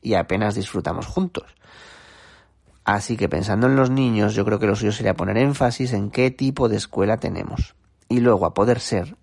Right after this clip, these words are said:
que hagan jornada continua, pero además valorar qué tipo de conciliación laboral y familiar tenemos, para poder acompañar a nuestros hijos en su aprendizaje y desarrollo como progenitores en el día a día.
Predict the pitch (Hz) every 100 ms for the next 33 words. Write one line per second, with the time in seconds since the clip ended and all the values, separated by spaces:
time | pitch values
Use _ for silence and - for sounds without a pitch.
0 | - 82 90 92 - 92 87 85 104 120
1 | 165 - - - - - - _ _ 120
2 | 117 104 104 101 117 104 101 - 123 117
3 | 120 113 123 123 104 104 110 - - 90
4 | 85 85 85 82 90 98 92 95 120 185
5 | - - - _ - 107 95 - 85 87
6 | 87 95 98 110 113 98 92 107 107 113
7 | 135 123 107 110 - 95 110 95 - 98
8 | 101 120 160 147 165 - - - _ -
9 | 120 120 117 123 120 156 160 156 147 131
10 | 135 - - 110 98 90 90 87 82 -